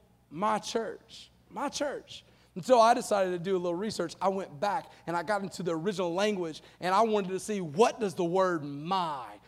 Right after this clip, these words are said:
really mean. You know what "my" really means when you get in the original root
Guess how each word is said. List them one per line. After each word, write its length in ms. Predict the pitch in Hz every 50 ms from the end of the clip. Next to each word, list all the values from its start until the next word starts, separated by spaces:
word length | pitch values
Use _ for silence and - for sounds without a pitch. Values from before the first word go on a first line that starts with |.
| - 139 -
really 640 | 147 147 151 175 214 226 214 202 180 160 151 139 113 - - - -
mean. 640 | 139 156 170 190 202 190 185 165 139 123 110 104 98 _ _ _ _ _ _ _ _ _ _ _ _ _ -
You 120 | 127 151
know 100 | 190 220
what 260 | 226 208 190 180 -
"my" 480 | - - 143 156 170 185 190 190 196 202
really 420 | 196 180 160 156 190 196 196 185
means 380 | 180 170 175 185 190 196 202 185
when 120 | 180 180
you 60 | 175 160
get 120 | 202 196
in 60 | 180
the 100 | 165 160
original 580 | 151 147 147 160 196 208 156 190 202 202 190 175
root 380 | 156 139 156 185 208 226 220